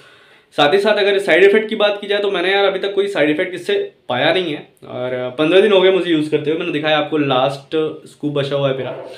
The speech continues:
So मुझे ऐसे कोई पैसे नहीं मिले, मसल place से मैं अभी कोई sponsored नहीं हूँ, but हाँ, या, so आपके काफ़ी ज़्यादा questions आ रहे थे इस, अ, protein पे, तो मैंने सोचा कि एक video बना देता हूँ, इससे आपका भी कॉन्सेप्ट clear हो जाएगा और मेरा एक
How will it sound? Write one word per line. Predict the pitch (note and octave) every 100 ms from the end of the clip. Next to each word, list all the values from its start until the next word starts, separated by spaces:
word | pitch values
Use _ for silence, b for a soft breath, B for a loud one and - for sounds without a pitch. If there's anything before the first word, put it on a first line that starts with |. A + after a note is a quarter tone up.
| B B B B - -
So | C#3+
मुझे | C#3+ D3+
ऐसे | D#3
कोई | E3
पैसे | E3 C#3 C#3+
नहीं | D3+
मिले, | C#3+ C#3+
मसल | C3+ D3+
place | D3 C#3+
से | D3+
मैं | D3
अभी | C#3 C#3
कोई | C#3 C#3+ C#3 C3
sponsored | C3+ - C3 C3 D3 C#3+
नहीं | C#3
हूँ, | C3+ C#3
but | C#3+ C3+ C3+
हाँ, | B2
या, | C3+ D#3+
so | - _ C3+
आपके | B2+ E3
काफ़ी | D#3 C3 F#3
ज़्यादा | F3+ E3 D#3+
questions | D3 - D#3
आ | D3+
रहे | C#3+
थे | C3+ C#3+
इस, | C#3 C3+ C#3
अ, | C3
protein | B2+ - _ C3+ C3 C3+ C#3+
पे, | C#3 C3+ B - -
तो | C#3+
मैंने | D3
सोचा | C#3+ D#3
कि | D#3 D#3
एक | D3
video | C#3 C3+ D3
बना | D3 C#3
देता | C#3 C3+
हूँ, | C3 C3
इससे | C3+ C#3
आपका | B2+ - C#3
भी | C#3+ D3 C#3+
कॉन्सेप्ट | - - C3 B2+ C#3
clear | C#3 C#3
हो | C#3
जाएगा | C3 E3+
और | E3+
मेरा | C3 C3 C3
एक | C3+